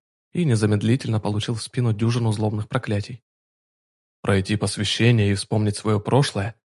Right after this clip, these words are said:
это лишь часть пути к познанию», сказал Богомол, немного подумал и предупредил. «Здесь много дурного люда. Запомни, торговцы славятся не только своей нечестностью. Так что держись старого мошенника,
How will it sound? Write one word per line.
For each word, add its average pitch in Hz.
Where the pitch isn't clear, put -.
это 101
лишь 104
часть -
пути 110
к -
познанию», 104
сказал 113
Богомол, 107
немного 120
подумал 113
и 113
предупредил. 107
«Здесь 101
много 107
дурного 107
люда. 104
Запомни, 101
торговцы 107
славятся 101
не 113
только 104
своей 104
нечестностью. 101
Так -
что -
держись 113
старого 107
мошенника, 104